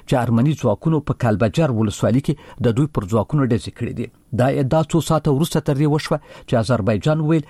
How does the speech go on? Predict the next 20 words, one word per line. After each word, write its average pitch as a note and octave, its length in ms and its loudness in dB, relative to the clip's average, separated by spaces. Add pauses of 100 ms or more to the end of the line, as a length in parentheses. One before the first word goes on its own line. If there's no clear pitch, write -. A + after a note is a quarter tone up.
(120)
یو B2+ 140 2
سرتیری D3 540 -2
د B2 80 0
ارمنستاني A2 720 0
ځواکونو C#3+ 340 0
لخوا A#2 260 0
ګډې A#2+ 300 0
پولې A#2+ 220 0
ته A#2+ 60 0
نږدې G2+ 320 -2
وژل D3 360 0
شوی G2+ 260 0
دی. - 80 -6 (440)
په G#2 60 0
همدې A2+ 320 2
حال D3 120 2
کې D#3 160 -4 (260)
د A#2+ 80 -2
ارمنستان A#2+ 640 0
دفاع A2+ 200 0